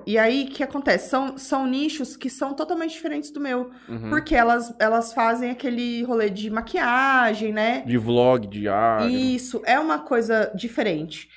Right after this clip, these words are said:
Speaker 1: E aí, quando eu comecei a trabalhar com a questão da autoestima, que aí até você me perguntou, "Ah, é, qual é, qual a mensagem mais emocionante que você já recebeu?" Eu recebo muitas mensagens, tipo assim, quando, principalmente quando chega essa época do ano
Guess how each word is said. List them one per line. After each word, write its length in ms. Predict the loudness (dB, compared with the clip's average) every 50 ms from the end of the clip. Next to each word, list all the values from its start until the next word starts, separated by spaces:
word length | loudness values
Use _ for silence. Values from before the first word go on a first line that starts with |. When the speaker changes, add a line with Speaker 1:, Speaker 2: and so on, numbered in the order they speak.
| -20 -16 _ -2
Speaker 1:
E 80 | 0
aí, 100 | 0 2
quando 200 | 0 0 -2 0
eu 80 | 0 0
comecei 360 | 0 0 -2 -2 0 0 0
a 40 | 0
trabalhar 380 | 0 0 2 2 2 2 0
com 280 | 0 -2 -4 -4 -2 -2
a 120 | -2 -4 -4
questão 340 | -4 -8 -8 -8 -6 -8 -6
da 100 | -4 -4
autoestima, 440 | -6 -6 -8 -8 -8 -6 -4 -4 -6
que 100 | -4 -4
aí 100 | -4 -4
até 180 | -4 -4 -6
você 200 | -8 -8 -8 -6
me 120 | -6 -6 -4
perguntou, 580 | -4 -4 -4 -4 -4 -4 -2 -2 -2 -2 -4 -8 -16 -20 -18 -10
"Ah, 340 | -6 -2 0 0 0 -2 -4 -6
é, 220 | -4 -2 -2 -2 -2
qual 200 | -2 -2 -2 0
é, 220 | 0 -2 -4 -6 -8 -10 -10 -12 -10
qual 140 | -6 -4 -4
a 40 | -2
mensagem 400 | -4 -6 -6 -4 -4 -2 -2 -4
mais 160 | -4 -6 -6
emocionante 500 | -6 -6 -8 -8 -8 -8 -8 -8 -8 -10
que 40 | -10
você 200 | -10 -8 -6 -4
já 100 | -2 -2
recebeu?" 600 | -2 -2 -2 -4 -4 -4 0 0 0 0 -2 -6 -12 -20 -20 _ _ _ _
Eu 100 | -4 -4
recebo 320 | -2 -2 -2 -4 -4 -2 -2
muitas 360 | -2 -4 -4 -4 -6 -6 -6
mensagens, 800 | -6 -6 -8 -6 -6 -4 -2 -2 -2 -2 -2 -4 -6 -8 -8 -12
tipo 180 | -16 -12 -8 -8
assim, 380 | -6 -6 -6 -6 -6 -6 -6 -8 -12 -18 -20 -20
quando, 200 | _ -10 -8 -8 -8 -10 -10
principalmente 480 | -10 -10 -8 -6 -4 -4 -4 -4 -4
quando 140 | -6 -8 -6
chega 160 | -6 -4 -4 -4
essa 180 | -4 -2 0
época 260 | 0 0 -2 -4 -6 -4
do 120 | -2 0 0
ano 320 | 0 0 -2 -4 -8 -10